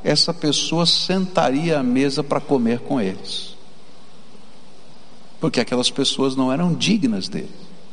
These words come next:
nessa visão daquele tempo. Por isso é que, para os fariseus e mestres da lei, Jesus era um pecador, porque ele sentava na mesa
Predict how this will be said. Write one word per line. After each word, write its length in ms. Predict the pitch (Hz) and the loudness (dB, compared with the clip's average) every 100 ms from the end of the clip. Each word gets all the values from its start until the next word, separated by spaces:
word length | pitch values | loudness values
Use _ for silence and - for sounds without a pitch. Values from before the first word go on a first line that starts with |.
| - - - - - - - - | -10 -10 -10 -10 -10 -10 -6 2
nessa 340 | 123 123 151 | 2 4 2
visão 640 | 123 127 113 101 120 135 139 | 2 0 2 2 2 2 0
daquele 380 | 147 160 170 | -2 -2 -2
tempo. 380 | 175 220 226 139 - - - - - - - - - - - - - | 2 2 2 0 -6 -10 -10 -10 -10 -10 -10 -10 -10 -10 -10 -8 4
Por 140 | 247 | 6
isso 300 | 294 294 269 | 6 2 0
é 60 | 262 | 2
que, 340 | 196 240 233 | 4 4 4
para 260 | 202 214 214 | 2 2 2
os 140 | 202 | 0
fariseus 1040 | - 185 160 135 151 202 156 107 - - - - - - 120 | 2 2 2 2 4 4 2 0 -2 -2 -6 -8 -10 -4 0
e 120 | 147 | 4
mestres 600 | 160 202 185 - 147 127 | 4 4 4 2 0 2
da 120 | 127 | 2
lei, 680 | 123 175 170 110 95 - - - - - - - | 4 4 2 0 -4 -8 -8 -10 -10 -10 -10 -4
Jesus 920 | 131 180 214 160 202 254 233 - - - - - - - - | 2 4 4 2 2 2 0 -4 -6 -8 -10 -10 -10 -10 0
era 160 | 190 226 | 2 2
um 100 | 220 | 2
pecador, 680 | 226 214 247 226 190 190 185 - - - - - - - - - - - - - - | 0 0 -2 0 0 -2 -6 -10 -10 -10 -10 -10 -10 -10 -10 -10 -10 -10 -10 -10 -6
porque 260 | - 170 180 | -2 0 2
ele 100 | 196 | 2
sentava 580 | - 196 170 156 131 139 | 2 0 0 2 2 0
na 140 | 156 | 0
mesa 460 | 147 127 127 - | 4 4 2 -2